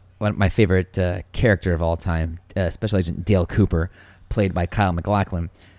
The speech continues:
uh, in the first season back in nineteen eighty-nine. He has a,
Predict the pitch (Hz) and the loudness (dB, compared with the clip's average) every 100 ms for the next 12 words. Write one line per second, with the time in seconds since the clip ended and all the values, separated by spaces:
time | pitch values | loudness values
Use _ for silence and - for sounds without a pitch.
0 | - 95 - 98 92 - 135 98 - 104 | -2 0 2 2 2 2 2 2 2 2
1 | 92 87 85 87 78 85 90 85 92 87 | 2 -4 -4 -4 -2 0 0 2 2 2
2 | 90 85 82 - - 104 101 90 82 | 2 2 0 -4 -4 2 2 2 -2